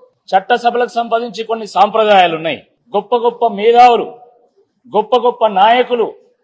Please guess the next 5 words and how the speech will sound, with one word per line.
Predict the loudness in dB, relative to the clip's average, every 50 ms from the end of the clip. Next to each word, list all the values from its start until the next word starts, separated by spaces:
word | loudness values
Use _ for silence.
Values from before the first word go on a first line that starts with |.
| _ _ _ _ _ _ _
అధిరోహించినటువంటి | -4 -2 0 2 2 4 4 2 0 -4 -8 -10 -10 -8 -8 -8 -8 -6 -8 -8 -8
ఈ | -8 -6
చట్టసభల్లో | -6 -4 -4 -4 -4 -4 -4 -4 -4 -6 -4 -2 -2 -2 -4 -6 -10 _ _ _ -2 2
మాయగాన్లు, | 4 4 6 6 4 4 4 2 0 0 -2 -2 -2 -2 -4 -4
మోసగాన్లు | -4 -2 -2 -2 0 2 2 2 2 0